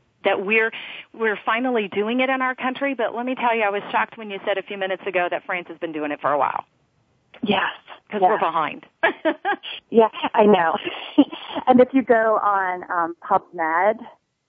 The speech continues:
Speaker 2: there is over ten thousand research articles on essential oils and different health, um, issues and
Speaker 1: And what is,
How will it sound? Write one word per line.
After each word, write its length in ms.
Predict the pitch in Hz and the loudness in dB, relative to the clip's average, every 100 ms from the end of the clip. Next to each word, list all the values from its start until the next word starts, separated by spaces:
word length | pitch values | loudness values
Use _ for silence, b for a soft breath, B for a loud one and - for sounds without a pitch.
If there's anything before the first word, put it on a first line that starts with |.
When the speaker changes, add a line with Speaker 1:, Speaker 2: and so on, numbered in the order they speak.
| _ | _
Speaker 2:
there 440 | 202 208 190 185 185 | 2 4 6 4 0
is 640 | - 190 180 180 180 175 - | 0 0 2 2 2 0 0
over 260 | 185 175 175 - | 0 0 -2 -8
ten 180 | 208 202 | -10 -6
thousand 920 | - 185 185 190 190 175 170 165 165 160 B B B B | 0 4 6 6 6 2 2 2 -2 -6 B B B B
research 460 | 190 196 190 175 - - | 4 4 6 0 0 0
articles 540 | 160 165 160 143 151 - | -2 2 4 4 2 0
on 240 | 165 160 | 2 2
essential 400 | 160 - 160 - | 0 0 0 4
oils 420 | 160 151 151 151 - | 4 6 6 4 2
and 540 | - 156 151 151 156 | 2 4 4 4 2
different 560 | 175 170 160 156 151 131 _ - | 0 0 2 2 2 -2 _ -6
health, 420 | - 175 143 156 - - | 0 4 4 2 -6 -10
um, 520 | 160 151 147 - - - - | -4 -4 -4 -8 -10 -10 -6
issues 480 | - - - - - | -4 -4 -4 -4 -6
and 240 | - 269 - | -10 -10 -8
Speaker 1:
And 240 | 226 220 208 | -8 -6 -10
what 340 | 196 190 - | -14 2 2
is, 100 | 285 | 4